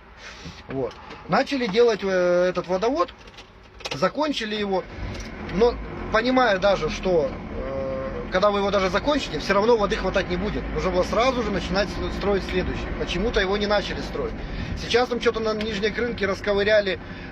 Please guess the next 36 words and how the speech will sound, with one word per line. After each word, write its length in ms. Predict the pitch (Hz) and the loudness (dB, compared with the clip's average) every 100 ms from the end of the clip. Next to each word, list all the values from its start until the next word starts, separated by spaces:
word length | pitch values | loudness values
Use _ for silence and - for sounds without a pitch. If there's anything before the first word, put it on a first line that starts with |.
| - | -6
э, 260 | 139 147 147 | -2 0 2
этот, 280 | 196 220 156 | 2 0 -4
э, 400 | 123 123 123 123 127 - - - | -6 -6 -6 -8 -10 -14 -16 -6
болото, 420 | 147 202 277 269 | 0 4 4 2
чтобы 180 | 175 147 | -2 -4
там 260 | 143 131 120 - | -6 -6 -10 -12
течение 380 | 175 202 170 151 | -4 -2 2 0
лучше 320 | 151 - 147 | -2 -6 -6
было. 200 | 139 131 | -4 -4
Ну, 100 | 156 | -4
мы 180 | 196 202 | -2 -2
ж 80 | |
понимаем, 360 | 208 202 240 233 | -2 0 2 0
что 140 | - | -2
это 200 | 147 139 117 - - - - - - - - - | -4 -4 -6 -12 -14 -16 -16 -18 -20 -20 -8 0
по 80 | 180 | 0
щеке 280 | 214 208 | 0 2
ладошка, 480 | 226 208 240 226 - | 4 4 4 2 2
или 100 | 160 | -2
как 200 | 160 175 | 0 -2
это 320 | 151 139 123 - | -2 -2 -4 -6
пословица 460 | 151 175 147 131 127 | -6 -2 -2 -4 -10
называется. 400 | 123 127 113 120 | -8 -6 -6 -10
Это 100 | 147 | -4
ни 80 | 175 | -2
о 80 | |
чём. 260 | 170 170 120 104 - | 0 -2 -4 -6 -14
Это 120 | 120 107 - - | -12 -12 -16 -18
вообще 200 | 131 - | -12 -10
непонятно. 400 | 123 113 127 110 | -10 -8 -8 -6
Ну 80 | 143 | 0
ладно, 260 | 196 143 120 123 | 2 2 -2 0
сделали 300 | 202 180 165 | 0 0 -2
и 40 | |
сделали. 420 | 160 240 196 147 | 2 4 4 2
Там 140 | 135 | -4